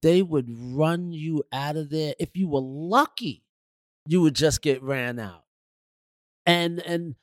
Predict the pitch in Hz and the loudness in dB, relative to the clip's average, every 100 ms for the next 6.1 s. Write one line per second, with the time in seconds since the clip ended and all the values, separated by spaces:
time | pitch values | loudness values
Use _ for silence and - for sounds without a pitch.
0 | _ _ _ - 151 185 220 208 196 208 | _ _ _ -8 0 2 2 0 -4 -4
1 | 190 170 156 147 147 _ _ _ _ - | -2 0 0 0 -2 _ _ _ _ -2
2 | 156 165 160 156 143 139 - _ _ _ | 0 0 -2 -6 -4 -4 -6 _ _ _
3 | _ _ _ _ _ - 123 135 127 123 | _ _ _ _ _ 0 6 8 8 2
4 | 117 _ _ _ - 139 - 262 277 - | -4 _ _ _ -4 -4 -2 -4 -4 -8
5 | _ _ _ _ _ - 160 127 135 117 | _ _ _ _ _ -4 -2 0 0 -2